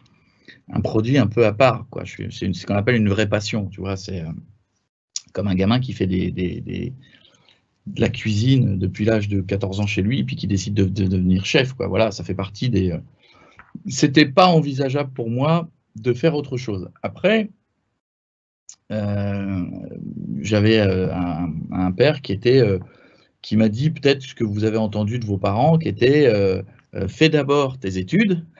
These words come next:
<laughs> travaille, aie ton diplôme, et après tu feras ce que tu voudras. » Bon, moi je l'ai beaucoup entendu, mais quand même mon père me laissait faire de la radio, puisque dès que j'avais treize ans, j'ai commencé à faire de la radio, et il me laissait, euh,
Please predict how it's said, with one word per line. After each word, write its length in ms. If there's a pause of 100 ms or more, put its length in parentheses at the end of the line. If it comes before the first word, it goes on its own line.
(120)
<laughs> 1300
travaille, 720 (100)
aie 140
ton 160
diplôme, 500
et 80
après 300
tu 140
feras 220
ce 100
que 100
tu 160
voudras. » 380
Bon, 120
moi 140
je 80
l'ai 100
beaucoup 320
entendu, 420 (500)
mais 200
quand 140
même 160
mon 180
père 180
me 80
laissait 240
faire 160
de 60
la 80
radio, 420 (600)
puisque 200
dès 120
que 80
j'avais 200
treize 260
ans, 100
j'ai 100
commencé 380
à 60
faire 140
de 40
la 80
radio, 340
et 120
il 100
me 100
laissait, 480
euh, 160